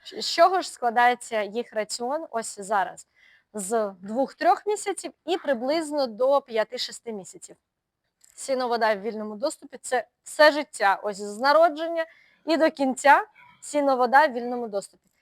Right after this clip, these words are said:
Дерть, зернова група, зараз також в вільному доступі. З чого складається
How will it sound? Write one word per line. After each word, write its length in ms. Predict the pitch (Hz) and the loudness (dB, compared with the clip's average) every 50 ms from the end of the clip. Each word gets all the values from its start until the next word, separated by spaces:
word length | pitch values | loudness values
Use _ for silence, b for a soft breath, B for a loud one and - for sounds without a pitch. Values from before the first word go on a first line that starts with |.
| _ _ _ - | _ _ _ 0
Дерть, 480 | 220 269 330 440 466 - - - _ _ 208 | 4 4 4 4 2 -2 -12 -20 _ _ -12
зернова 460 | 190 233 240 240 262 262 233 208 202 | -4 -2 -2 0 0 2 2 2 2
група, 340 | 196 202 196 180 _ 190 185 | 2 -2 -8 -8 _ -14 -6
зараз 360 | 196 233 226 208 202 - - _ | -4 -2 -2 -2 -6 -10 -10 _
також 480 | - 240 269 320 240 - 392 392 330 285 | 8 8 10 10 8 4 -4 -10 -10 -8
в 40 | |
вільному 420 | 214 226 262 269 262 277 269 254 240 | -6 -4 -4 -4 -4 -6 -6 -8 -2
доступі. 640 | 220 247 233 - - - 190 - - 196 202 233 247 | 0 0 -2 -2 -4 -14 -18 -12 -12 -10 -8 -8 -10
З 120 | - - - | -10 -4 2
чого 240 | 294 302 311 349 320 | 4 4 4 4 0
складається 760 | - - 285 254 214 226 233 247 247 247 - - 269 269 | -2 -2 -2 2 4 6 6 6 4 2 -4 -8 -10 -10